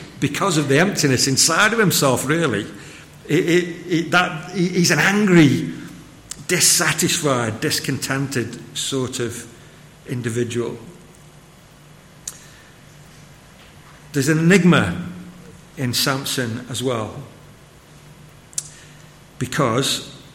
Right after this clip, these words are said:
out of all the judges on record in this book, Samson was perhaps the one most blessed by God.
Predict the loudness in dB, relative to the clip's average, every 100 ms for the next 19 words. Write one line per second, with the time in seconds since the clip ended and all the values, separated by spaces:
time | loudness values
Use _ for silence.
0 | -20 -20 -20 -20 -10 -8 -4 0 2 2
1 | 2 0 0 -2 -2 -4 -4 -6 -10 -16
2 | -20 -20 -20 -20 -20 -20 -20 -20 -20 -12
3 | -8 -2 0 -2 -2 -4 -2 -4 -6 -8
4 | -6 -4 -2 -4 -6 -8 -8 -12 -18 -20
5 | -20 -20 -20 -20 -20 -20 -20 -20 -20 -20
6 | -20 -20 -20 -8 -4 0 0 -2 -4 -6
7 | -6 -8 -10 -6 -4 -4 -8 -10 -6 -4
8 | -6 -10 -12 -6 -4 -2 -2 -4 -8 -10
9 | -8 -4 0 0 -2 -4 -8 -8 -4 -4
10 | -6 -10 -14 -10 -8 -6 -6 -10 -12